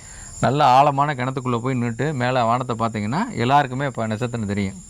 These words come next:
வானத்துல நம்மளை சுத்தி இருக்க இடம் வந்து இருட்டா இருந்துச்சுன்னா மேல நட்சத்திரம் தெரியும். சுத்தி இருக்க இடம் வெளிச்சமா இருந்துச்சுன்னா நட்சத்திரம் தெரியாது. இரவுல மட்டும் தான் நம்ம பார்க்க முடியும். ஏன்னா இரவுல நம்ம சுத்தி இருக்க பகுதி ஃபுல்லா இருட்டா இருக்கும், அப்ப தெரியும். இப்ப ஆழமான கிணத்துல நம்ம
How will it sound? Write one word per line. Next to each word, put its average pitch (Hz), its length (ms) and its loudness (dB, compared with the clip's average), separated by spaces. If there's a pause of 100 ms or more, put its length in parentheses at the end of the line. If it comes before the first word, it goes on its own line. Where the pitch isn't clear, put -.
வானத்துல 104 320 0 (480)
நம்மளை 117 260 4
சுத்தி 135 220 2
இருக்க 139 180 0 (180)
இடம் 139 180 0
வந்து 135 240 2
இருட்டா 143 260 0
இருந்துச்சுன்னா 113 420 2
மேல 123 240 2
நட்சத்திரம் 107 400 2
தெரியும். 95 240 2 (460)
சுத்தி 143 220 2
இருக்க 139 200 2 (140)
இடம் 127 260 4
வெளிச்சமா 143 360 2
இருந்துச்சுன்னா 113 320 2
நட்சத்திரம் 113 380 2
தெரியாது. 104 220 2 (120)
இரவுல 131 260 2
மட்டும் 113 180 2
தான் 135 100 2
நம்ம 98 100 2
பார்க்க 98 160 0
முடியும். 101 140 4
ஏன்னா 135 140 4
இரவுல 139 300 2
நம்ம 120 180 2
சுத்தி 135 200 0
இருக்க 131 200 0 (160)
பகுதி 127 280 2
ஃபுல்லா 120 280 0
இருட்டா 135 300 0
இருக்கும், 135 240 -4
அப்ப 110 180 -4
தெரியும். 95 240 -2 (520)
இப்ப 131 200 2
ஆழமான 156 460 4
கிணத்துல 135 380 0
நம்ம 117 200 2